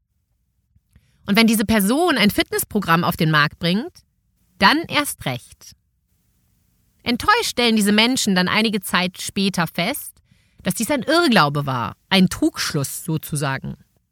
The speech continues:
Sei es wegen eines falschen Marketingversprechens oder der daraus resultierenden Gluggläubigkeit. Fakt ist auf jeden Fall, es hat nicht funktioniert. Nach dreißig Tage Training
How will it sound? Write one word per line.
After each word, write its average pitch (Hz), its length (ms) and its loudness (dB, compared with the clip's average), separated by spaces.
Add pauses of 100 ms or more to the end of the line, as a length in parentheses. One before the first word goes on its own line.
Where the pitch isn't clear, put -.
(560)
Sei 180 280 2
es 277 160 0 (140)
wegen 202 260 2
eines 170 300 0
falschen 175 340 0
Marketingversprechens 262 1300 -4 (160)
oder 208 180 4
der 190 140 4
daraus 196 640 4
resultierenden 196 720 4
Gluggläubigkeit. 220 1200 -2 (1080)
Fakt - 320 0
ist 185 300 0
auf 247 220 0
jeden 269 200 -4
Fall, 285 400 0
es - 140 -6
hat 254 220 0
nicht 247 240 -4
funktioniert. 214 880 -2 (1080)
Nach 202 140 0
dreißig 277 480 2
Tage 240 300 0
Training 196 560 -2